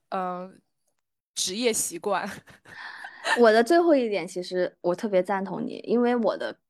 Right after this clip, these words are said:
Speaker 2: 工作性质就会可以和不同的女性在对话，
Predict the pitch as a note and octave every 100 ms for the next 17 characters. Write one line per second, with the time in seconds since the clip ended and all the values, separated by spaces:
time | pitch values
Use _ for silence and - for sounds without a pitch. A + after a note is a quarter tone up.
0 | _ _ B3+ B3+ B3+ B3 - C4 G#3+ D#3
1 | F3+ F3+ F#3 E3 - - E3+ F3 E3+ -
2 | B3 - - - F3 F3 F2+ - D#3 G#2+
3 | E3+ E3+ E3+ - D3+ C3